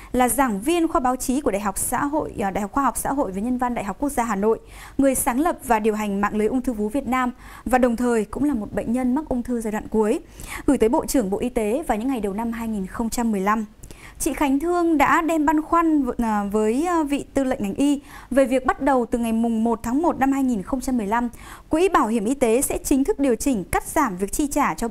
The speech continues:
bốn loại thuốc ung thư. Điều này có nghĩa là hàng nghìn người, à, bệnh ung thư, à, đang điều trị dở dang sẽ chọn cái chết thay vì trả một phẩy ba triệu đồng cho một viên thuốc mỗi ngày.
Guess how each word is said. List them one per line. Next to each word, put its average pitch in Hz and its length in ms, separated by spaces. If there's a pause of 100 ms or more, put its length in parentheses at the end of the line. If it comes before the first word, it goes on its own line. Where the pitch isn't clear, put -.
bốn 233 180
loại 285 140
thuốc 359 160
ung 240 140
thư. 262 200 (560)
Điều 320 120
này 311 100
có 302 120
nghĩa 311 300
là 349 280
hàng 233 480
nghìn 240 320
người, 233 380 (220)
à, 214 240
bệnh 208 280
ung 285 160
thư, 330 240 (220)
à, 220 180
đang 269 200
điều 240 120
trị - 180
dở 208 200
dang 254 260 (200)
sẽ - 180
chọn - 200
cái 247 120
chết 415 260 (380)
thay 311 220
vì 262 220
trả 214 300
một 214 220
phẩy 233 340
ba 339 200
triệu 330 180
đồng 220 260
cho 269 120
một 233 200
viên 254 180
thuốc 330 180
mỗi 254 260
ngày. 277 240